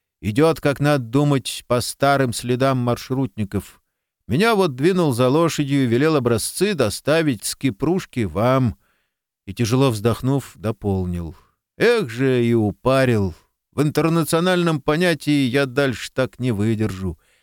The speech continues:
Суставность ног вся у меня скрипучая. Подмену буду просить у вас, Матвей Пантелеймоныч, не откажите». Матвей Пантелеймоныч не ответил, занятый своей думой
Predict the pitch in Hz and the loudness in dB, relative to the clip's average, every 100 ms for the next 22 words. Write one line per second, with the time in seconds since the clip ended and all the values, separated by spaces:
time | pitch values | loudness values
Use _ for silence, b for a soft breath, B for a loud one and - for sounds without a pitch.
0 | _ _ _ - 143 147 - 151 151 139 | _ _ _ -6 -2 -2 0 2 2 2
1 | 139 - - 135 147 - - 120 113 113 | -2 -2 -4 -2 -2 -4 -2 -2 0 0
2 | 107 - 107 104 104 95 - 82 80 _ | -2 -2 -4 -4 -4 -8 -8 -12 -12 _
3 | _ _ _ _ - 120 110 127 131 131 | _ _ _ _ -2 0 2 4 4 2
4 | 120 123 113 117 117 127 110 113 104 110 | 2 0 0 0 -2 -2 -2 -2 -2 -2
5 | 101 104 98 104 95 101 98 98 85 - | -2 -2 -2 -2 -4 -2 0 0 -2 -8
6 | - 95 151 - 156 107 98 - - 95 | -8 -2 -2 0 0 0 -4 -6 -12 -12
7 | - _ _ _ _ _ _ _ _ _ | -12 _ _ _ _ _ _ _ _ _
8 | _ _ - 240 165 240 214 175 160 147 | _ _ -2 0 2 2 2 0 2 2
9 | 151 147 127 - 120 110 113 123 107 104 | 4 2 0 0 2 2 2 2 2 0
10 | 92 110 101 98 98 - 95 92 82 135 | 0 2 2 0 -4 -2 0 0 0 0
11 | 165 151 127 | 0 -2 -4